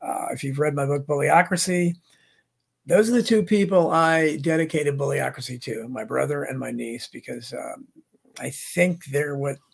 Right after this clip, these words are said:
ignited, uh, my desire to stand up for bullied victims. I was never really bullied,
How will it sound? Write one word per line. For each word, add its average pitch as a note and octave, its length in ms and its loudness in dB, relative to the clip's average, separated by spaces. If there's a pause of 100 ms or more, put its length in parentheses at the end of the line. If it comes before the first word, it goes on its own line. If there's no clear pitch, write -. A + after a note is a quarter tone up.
(320)
ignited, C#3+ 680 -2 (1300)
uh, - 360 -6 (320)
my D#3+ 200 2
desire C#3+ 520 2
to C#3+ 80 0
stand C#3 360 0
up C3+ 140 -4
for C#3+ 100 -4
bullied C3 340 -2
victims. C3+ 380 -4
I B2+ 120 -4
was C3+ 180 -4
never C#3 180 -4
really C3+ 220 -4
bullied, C3+ 500 -2